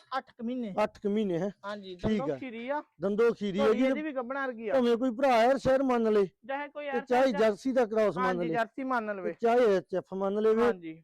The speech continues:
Speaker 2: ਇਹ ਸੋਡੇ ਤੇ ਆ ਮਿੱਤਰੋ।
Speaker 1: ਫੇਸ ਕੁਆਲਿਟੀ
Speaker 2: ਹਾਂ।
Speaker 1: ਚੈੱਕ ਕਰਾ ਦੇ ਵੀਰੇ।
Speaker 2: ਫੇਸ ਕੁਆਲਿਟੀ
Speaker 1: ਬੱਚੀ
Speaker 2: ਦੇਖੋ
Speaker 1: ਪੂਰੀ
Speaker 2: ਕਰਾਂ ਦੀ।
Speaker 1: ਬਰੀਡ ਚ ਆ।
Speaker 2: ਨਿੱਕਾ ਕੰਨ, ਬੋਦੀ ਵਾਲੀ ਵੱਛੀ ਆ, ਲਿਆ ਕਰਾਂ ਦੀ।
Speaker 1: ਬਈ ਝੋਲੀ ਇਹਦੀ ਵੀ ਚੈੱਕ ਕਰਾਈ।
Speaker 2: ਹਾਂ, ਝੋਲੀ ਝਾਲੀ ਕਰਾ ਦਾਂਗੇ
Speaker 1: ਕਰਾਈ
Speaker 2: ਚੈੱਕ।
Speaker 1: ਚੈੱਕ।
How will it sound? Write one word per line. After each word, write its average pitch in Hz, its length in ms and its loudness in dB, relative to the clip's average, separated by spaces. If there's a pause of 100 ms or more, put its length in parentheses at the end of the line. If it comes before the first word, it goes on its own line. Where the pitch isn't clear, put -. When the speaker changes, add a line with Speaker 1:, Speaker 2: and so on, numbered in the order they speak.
Speaker 2:
ਇਹ 240 140 2
ਸੋਡੇ 196 360 2
ਤੇ 196 120 0
ਆ 196 60 0
ਮਿੱਤਰੋ। 214 360 -2
Speaker 1:
ਫੇਸ 240 260 -4
ਕੁਆਲਿਟੀ 214 260 -2
Speaker 2:
ਹਾਂ। 165 80 -2
Speaker 1:
ਚੈੱਕ 233 160 -4
ਕਰਾ 220 160 -2
ਦੇ 185 100 -6
ਵੀਰੇ। 196 160 -6
Speaker 2:
ਫੇਸ 214 220 2
ਕੁਆਲਿਟੀ 214 400 0
Speaker 1:
ਬੱਚੀ 175 120 0
Speaker 2:
ਦੇਖੋ 180 140 -2
Speaker 1:
ਪੂਰੀ 208 120 -2
Speaker 2:
ਕਰਾਂ 208 160 0
ਦੀ। 233 60 2
Speaker 1:
ਬਰੀਡ 233 120 0
ਚ - 60 -14
ਆ। 175 300 -8
Speaker 2:
ਨਿੱਕਾ 233 380 0
ਕੰਨ, 202 340 0 (200)
ਬੋਦੀ 190 340 0
ਵਾਲੀ 220 160 0
ਵੱਛੀ 202 360 0
ਆ, 233 80 2 (200)
ਲਿਆ 185 280 2
ਕਰਾਂ 131 220 -12
ਦੀ। - 80 -20 (920)
Speaker 1:
ਬਈ 240 60 -8
ਝੋਲੀ 262 360 -6
ਇਹਦੀ 254 180 -2
ਵੀ 269 80 -10
ਚੈੱਕ 233 240 -6
ਕਰਾਈ। 196 220 -6 (160)
Speaker 2:
ਹਾਂ, 170 140 -4
ਝੋਲੀ 190 260 2
ਝਾਲੀ 202 260 0
ਕਰਾ 151 140 -4
ਦਾਂਗੇ 135 140 -4
Speaker 1:
ਕਰਾਈ 226 180 -6
Speaker 2:
ਚੈੱਕ। 196 100 -18
Speaker 1:
ਚੈੱਕ। 165 120 -16